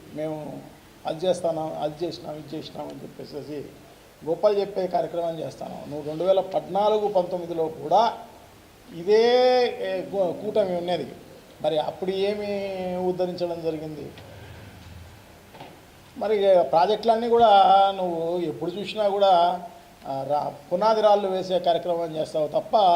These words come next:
ఎప్పుడు ఒక ప్రాజెక్టు కట్టిన పరిస్థితి లేదు నీ జీవితంలో. ఒక, నీ జీవితానికి ఎక్కడా కూడా, ఆ, కట్టిన పరిస్థితి అంతకన్నా లేదన్నమాట. So నువ్వు, ఆ, అది చేసినా, ఇది చేసినా అని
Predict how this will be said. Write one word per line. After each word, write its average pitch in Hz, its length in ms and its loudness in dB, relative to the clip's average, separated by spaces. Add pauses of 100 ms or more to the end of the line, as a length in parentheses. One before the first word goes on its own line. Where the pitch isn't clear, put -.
(180)
ఎప్పుడు 208 260 -4
ఒక 180 360 -4
ప్రాజెక్టు 190 380 0
కట్టిన 180 240 -4
పరిస్థితి 175 520 -8
లేదు 175 160 -4
నీ 160 160 -10
జీవితంలో. 180 580 -2 (360)
ఒక, 156 180 -4
నీ 151 460 -4
జీవితానికి 220 520 0
ఎక్కడా 190 300 4
కూడా, 185 540 4 (420)
ఆ, 156 160 -4
కట్టిన 170 260 -2
పరిస్థితి 160 720 -6 (200)
అంతకన్నా 156 400 -6
లేదన్నమాట. 127 600 -12 (1300)
So 131 80 -4
నువ్వు, 202 460 -4 (460)
ఆ, 170 360 2
అది 185 220 0
చేసినా, 196 280 0
ఇది 175 240 -4
చేసినా 175 260 -4
అని 165 120 -6